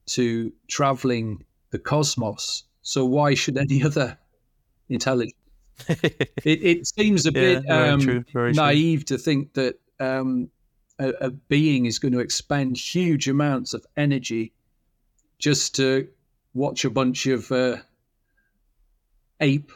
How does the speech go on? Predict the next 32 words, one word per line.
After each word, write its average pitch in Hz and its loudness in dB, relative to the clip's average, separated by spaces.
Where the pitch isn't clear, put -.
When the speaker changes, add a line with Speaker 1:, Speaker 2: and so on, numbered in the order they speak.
Speaker 1:
ape 160 0
descendants 147 0
<laughs> - -20
throwing, 147 2
throwing 151 4
rockets 143 0
at - -4
each - -6
other. 98 -4
Speaker 2:
Yeah, 135 0
yeah. 131 0
There 139 -4
was 139 0
a 151 0
theory 170 2
that 143 2
Speaker 1:
We, 160 6
Speaker 2:
I 175 2
read. 131 4
Speaker 1:
we 208 4
would 185 2
make 190 2
a 170 2
pretty, 170 2
we'd 170 2
make 196 2
a 165 2
pretty 160 2
disappointing 143 0
scientific 127 -2
Speaker 2:
<laughs> - -12
Speaker 1:
experiment. 123 -2